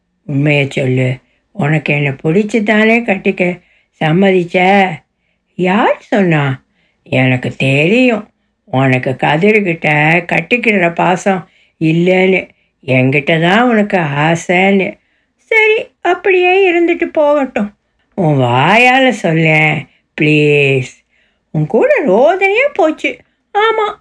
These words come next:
இந்த அழகு மன்மதன் மேல தான் எனக்கு ஆசை. இதை முன்னமே சொல்லியிருக்கலாம்ல." "சொல்லியிருந்தா சும்மா இருந்திருப்பியா மக்கு மாமா? இப்பமே என்னை பாடுபடுத்துற." "அது உண்மைதான்." நல்லவனாக தன் குணத்தை ஒப்புக்கொண்டவனை கண்டு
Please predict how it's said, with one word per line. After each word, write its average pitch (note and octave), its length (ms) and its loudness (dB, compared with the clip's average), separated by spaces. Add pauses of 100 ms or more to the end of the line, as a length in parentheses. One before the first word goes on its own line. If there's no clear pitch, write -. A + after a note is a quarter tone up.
இந்த D4 280 0
அழகு D#4 460 0
மன்மதன் C4+ 540 0
மேல A#3+ 300 0
தான் G#3+ 380 2
எனக்கு D4 340 0
ஆசை. G#3 460 0 (520)
இதை C3+ 260 -2
முன்னமே G#3+ 680 2
சொல்லியிருக்கலாம்ல." E3+ 1080 0 (1080)
"சொல்லியிருந்தா G4 580 2
சும்மா E4+ 400 -2
இருந்திருப்பியா C4+ 600 0
மக்கு B3+ 300 -2
மாமா? B3 380 0 (380)
இப்பமே E4+ 440 2 (140)
என்னை F4+ 260 2
பாடுபடுத்துற." C4+ 920 0 (680)
"அது C3 340 -2 (120)
உண்மைதான்." E3 680 0 (440)
நல்லவனாக E4+ 680 2
தன் C4+ 260 -2
குணத்தை C#4+ 440 0
ஒப்புக்கொண்டவனை G3+ 840 -2
கண்டு E3+ 340 0